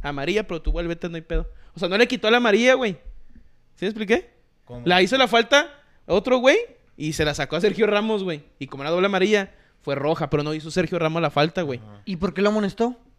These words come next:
Speaker 3: O sea, no dijo,
Speaker 1: No,
Speaker 3: "Ah".
Speaker 1: es-, entonces llega Berratti y le dice, "Eh, güey, fui yo el que hice la falta, la amarilla debe ser para mí". "Ah, Simón, gracias, amarilla".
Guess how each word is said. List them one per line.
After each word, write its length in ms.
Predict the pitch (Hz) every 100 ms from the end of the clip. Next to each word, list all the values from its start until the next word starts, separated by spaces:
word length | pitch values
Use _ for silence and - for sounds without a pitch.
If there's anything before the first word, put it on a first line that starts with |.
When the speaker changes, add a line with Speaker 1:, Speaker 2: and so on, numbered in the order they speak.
| _ _ _ -
Speaker 3:
O 60 | 180
sea, 140 | 214
no 100 | 214
dijo, 260 | 208 196 165
Speaker 1:
No, 80 |
Speaker 3:
"Ah". 300 | 180 202 185
Speaker 1:
es-, 100 | 175
entonces 320 | 220 185 226 -
llega 260 | 190 190 220
Berratti 380 | 220 240 240
y 20 | 220
le 60 |
dice, 160 | 214 196
"Eh, 40 |
güey, 160 | 208 160
fui 240 | - 170
yo 140 | 165 180
el 80 |
que 80 | 180
hice 120 | 185 180
la 100 | 151
falta, 300 | 160 185 160
la 60 |
amarilla 260 | 135 131 147
debe 160 | 151
ser 180 | 143 127
para 160 | 143 139
mí". 100 | 160
"Ah, 160 | - 190
Simón, 320 | 190 160 170
gracias, 440 | 160 143 156 156 - - _
amarilla". 520 | 135 139 156 170 160